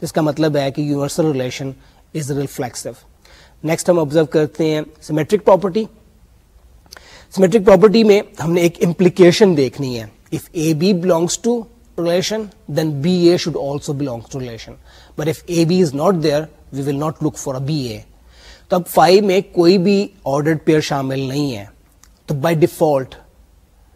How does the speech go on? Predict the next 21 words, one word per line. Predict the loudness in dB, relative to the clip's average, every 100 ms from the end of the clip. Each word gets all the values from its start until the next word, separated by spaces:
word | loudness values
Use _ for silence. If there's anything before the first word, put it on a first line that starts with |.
| _ -10
ہم، | -10 -8
ہم | -8 -2
یہ | 4 4
کہیں | 4 2
گے | 2
کہ | 0 -2 -4 _ _ _ -12
یہ | -4 -2 -2 -6 -12 _ _ _ _ _ 0
امپلیکیشن | 2 2 4 4 4 4
جو | 4
ہے | 2 2
ویکوسلی | 2 4 4 6 2
ٹرو | 2 -4 -4
ہے |
ہماری۔ | -8 -10 -12 -16 _ -20 -20 -20 -10
تو | 2
this | 4 4 2
relation | 0 -2 -4
is, | -6 -8 -12
uh, | -10
is | -10 -8 -8
symmetric | -4 -2 -2 -4 -12 -14